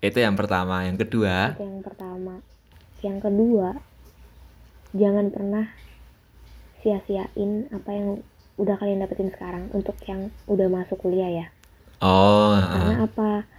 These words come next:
Speaker 2: Di luar sana banyak banget orang yang pengen kuliah. Bukan
Speaker 1: Betul
Speaker 2: hanya
Speaker 1: banget.
Speaker 2: orang yang
Speaker 1: Betul.
Speaker 2: yang kurang,
Speaker 1: Setuju.
Speaker 2: bukan hanya orang-orang yang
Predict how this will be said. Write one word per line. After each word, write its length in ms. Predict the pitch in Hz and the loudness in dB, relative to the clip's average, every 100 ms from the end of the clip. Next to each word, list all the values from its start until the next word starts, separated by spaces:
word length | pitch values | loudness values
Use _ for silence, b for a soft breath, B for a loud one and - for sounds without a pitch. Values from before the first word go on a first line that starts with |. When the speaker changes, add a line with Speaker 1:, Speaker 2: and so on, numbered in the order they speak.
| b b - | b b -4
Speaker 2:
Di 160 | 208 | 2
luar 300 | 208 196 196 - | 4 4 2 -6
sana 600 | 202 214 208 196 196 196 | -6 -4 -4 -4 -6 -4
banyak 360 | 196 185 185 190 | -2 -2 -4 -8
banget 300 | - 196 196 208 | -6 -4 -4 -6
orang 360 | 196 185 190 190 | -8 -6 -4 -4
yang 240 | 190 185 190 | -4 -4 -8
pengen 400 | - 185 190 185 | -10 -8 -6 -8
kuliah. 480 | 190 185 180 175 185 - - _ _ | -6 -4 -2 -4 -6 -16 -20 _ _
Bukan 220 | 196 - | 0 4
Speaker 1:
Betul 200 | 98 143 | 8 8
Speaker 2:
hanya 80 | 110 | 10
Speaker 1:
banget. 220 | 107 104 98 | 10 8 2
Speaker 2:
orang 200 | 101 208 | -4 -4
yang 220 | 196 196 208 B B B | -4 -6 -8 B B B
Speaker 1:
Betul. 260 | - 233 98 - - | 2 6 6 2 -4
Speaker 2:
yang 200 | 113 101 | -2 -2
kurang, 260 | 101 101 | -2 -4
Speaker 1:
Setuju. 380 | 101 - 233 208 | -6 0 2 4
Speaker 2:
bukan 100 | 202 | 4
hanya 220 | 202 202 220 | 2 0 -2
orang-orang 420 | 202 196 196 208 | -2 -4 -2 -2
yang 200 | 202 190 | -4 -6